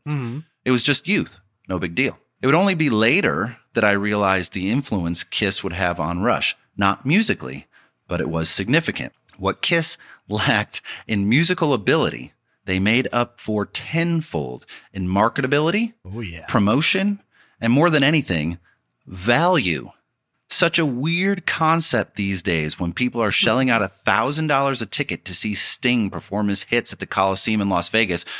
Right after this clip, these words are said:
Speaker 2: which includes him pretty much just standing there playing bass. That's not value. What Kiss did, and still attempts to do at age seventy,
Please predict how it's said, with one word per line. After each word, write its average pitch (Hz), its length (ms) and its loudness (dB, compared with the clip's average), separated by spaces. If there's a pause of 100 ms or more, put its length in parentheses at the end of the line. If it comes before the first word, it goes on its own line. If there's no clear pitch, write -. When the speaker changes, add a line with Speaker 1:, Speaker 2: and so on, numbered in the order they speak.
(100)
Speaker 2:
which 131 180 0
includes 127 420 0
him 113 220 0 (160)
pretty 135 160 2
much 113 220 0
just 110 160 0
standing 110 440 2
there 87 140 0
playing 95 360 -2
bass. 87 460 -2 (200)
That's 165 240 0
not 226 180 0
value. 110 640 0 (160)
What 139 180 -2
Kiss 214 280 2
did, 65 320 -4 (340)
and 120 100 0
still 170 280 2
attempts 147 320 0
to - 40 -4
do 127 180 2
at 113 60 4
age 113 220 2
seventy, 101 680 0